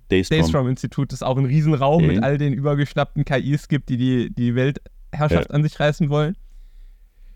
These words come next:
Speaker 2: Ähm, und ich hab wirklich die ganze Folge drauf gewartet, dass der Computer irgendwann kippt. Und wenn, wenn der dann rebootet
Speaker 1: Ich auch, ich
Speaker 2: und
Speaker 1: auch.
Speaker 2: sich dann dran erinnert, ah nein, ich wollte doch eigentlich
Speaker 1: Ich
Speaker 2: mal
Speaker 1: bin
Speaker 2: die
Speaker 1: ja böse.
Speaker 2: Ringherrschaft
Speaker 1: <laughs>
Speaker 2: an mich reißen.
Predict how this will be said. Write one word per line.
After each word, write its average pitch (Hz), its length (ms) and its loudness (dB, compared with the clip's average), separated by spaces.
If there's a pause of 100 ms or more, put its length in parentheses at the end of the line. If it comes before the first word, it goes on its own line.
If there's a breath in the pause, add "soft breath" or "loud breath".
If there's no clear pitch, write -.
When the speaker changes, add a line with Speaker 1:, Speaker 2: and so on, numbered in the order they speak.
(280)
Speaker 2:
Ähm, 131 560 0 (560)
und 170 140 4
ich 160 100 4
hab 156 120 0
wirklich 165 280 0
die 135 80 -2
ganze 139 240 -2
Folge 135 240 -2
drauf 131 240 -4
gewartet, 127 400 -2
dass 120 100 -2
der 123 140 -4
Computer 123 500 -2
irgendwann 113 400 -2
kippt. - 380 -6 (920)
Und 175 200 6
wenn, 160 100 0 (180)
wenn 180 220 6
der 160 80 6
dann 151 160 2
rebootet 160 420 2
Speaker 1:
Ich 180 60 4
auch, 113 220 2 (100)
ich - 80 -2
Speaker 2:
und 180 120 4
Speaker 1:
auch. 202 140 4
Speaker 2:
sich - 60 -14 (180)
dann 170 160 2
dran 165 200 2
erinnert, 165 400 0
ah 262 60 2
nein, 269 580 0 (460)
ich - 120 -10
wollte 247 280 0
doch 185 140 0
eigentlich 190 340 -2
Speaker 1:
Ich 190 60 4
Speaker 2:
mal 185 140 4
Speaker 1:
bin 208 80 4
Speaker 2:
die 214 60 4
Speaker 1:
ja 170 60 2
böse. 190 140 4
Speaker 2:
Ringherrschaft 156 680 2
Speaker 1:
<laughs> - 60 0
Speaker 2:
an 160 140 6
mich 143 240 2
reißen. - 460 -2